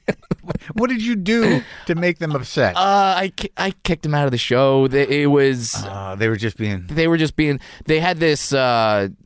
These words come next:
Speaker 1: two-for-one beer thing. I don't know. Uh,
Speaker 2: So you had them kicked out.
Speaker 1: Yeah, and then they waited, and then they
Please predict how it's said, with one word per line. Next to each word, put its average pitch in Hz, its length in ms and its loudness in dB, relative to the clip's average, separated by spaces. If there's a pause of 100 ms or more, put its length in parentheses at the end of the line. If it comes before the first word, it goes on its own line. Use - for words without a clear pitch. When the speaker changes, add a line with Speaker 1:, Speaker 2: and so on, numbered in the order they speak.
(100)
Speaker 1:
two-for-one 117 840 0
beer 110 400 2
thing. 110 420 -2
I 113 140 2
don't 101 180 -2
know. 95 300 2
Uh, 92 240 -2
Speaker 2:
So 98 60 -2
you 139 180 0
had 139 180 0
them 120 140 -4
kicked - 260 -4
out. 95 240 2
Speaker 1:
Yeah, 139 300 2
and 117 180 0
then 127 80 2
they 120 140 2
waited, 107 480 2
and 101 120 0
then 101 140 0
they 95 240 0